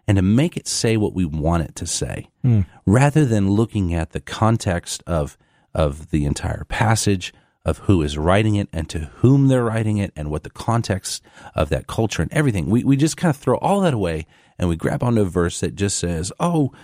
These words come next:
Speaker 1: you know, he who supplies seed to the sower and bread for food will supply and multiply your seed for sowing and increase. So I just need to give more and give more money to this organization." And,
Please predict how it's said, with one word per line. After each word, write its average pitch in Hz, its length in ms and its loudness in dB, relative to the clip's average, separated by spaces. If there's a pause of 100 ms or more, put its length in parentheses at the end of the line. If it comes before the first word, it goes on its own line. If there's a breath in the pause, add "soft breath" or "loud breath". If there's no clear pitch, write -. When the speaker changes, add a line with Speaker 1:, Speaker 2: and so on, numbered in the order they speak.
(180 loud breath)
Speaker 1:
you 110 120 0
know, 95 200 0
he 151 220 2
who 131 420 2
supplies 127 400 -2
seed 165 240 -2
to 156 60 -6
the 143 60 0
sower 143 260 0
and 107 80 0
bread 135 160 -2
for 131 100 -6
food 139 200 0
will 101 60 -2
supply 123 280 -2
and 120 100 2
multiply 127 280 -2
your 123 100 -2
seed 131 220 -2
for - 80 -8
sowing 131 260 0
and 131 80 2
increase. 131 300 -4
So - 100 -8
I 156 60 -2
just 135 120 -6
need 143 120 2
to 104 60 -6
give 147 200 2
more 131 200 2
and - 100 -2
give 139 160 2
more 147 200 4
money 143 280 2
to - 120 -8
this 123 160 -2
organization." 123 600 -2
And, 76 180 -2